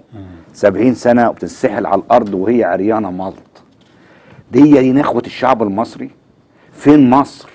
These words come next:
Speaker 1: هي دي
Speaker 2: فين
Speaker 1: حاجة،
Speaker 2: الشعب؟
Speaker 1: ما هي،
Speaker 2: أنا مش
Speaker 1: هي،
Speaker 2: مصدق.
Speaker 1: هي الكارثة كده. الكارثة إن دي حاجة غير ع-،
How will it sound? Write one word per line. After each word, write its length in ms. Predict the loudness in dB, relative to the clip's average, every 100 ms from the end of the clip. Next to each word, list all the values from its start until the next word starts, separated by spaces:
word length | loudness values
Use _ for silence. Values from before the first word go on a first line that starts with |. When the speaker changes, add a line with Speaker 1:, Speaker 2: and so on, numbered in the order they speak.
| _
Speaker 1:
هي 140 | -4 -4
دي 120 | -4
Speaker 2:
فين 100 | 0
Speaker 1:
حاجة، 300 | 2 4 2
Speaker 2:
الشعب؟ 260 | 2 0 2
Speaker 1:
ما 60 |
هي، 80 | 2
Speaker 2:
أنا 120 | 2
مش 200 | 2 0
Speaker 1:
هي، 120 | 0 0
Speaker 2:
مصدق. 140 | 0 0
Speaker 1:
هي 160 | 2
الكارثة 480 | 0 0 -4 -2 -6
كده. 340 | -4 -6 -6 -14 _ _ -20 -20 _
الكارثة 600 | -10 -4 -4 -4 -4 -6 -6
إن 200 | -6 -6
دي 120 | -6
حاجة 400 | -8 -6 -2 -2
غير 380 | -2 -2 -2 -2
ع-، 120 | -8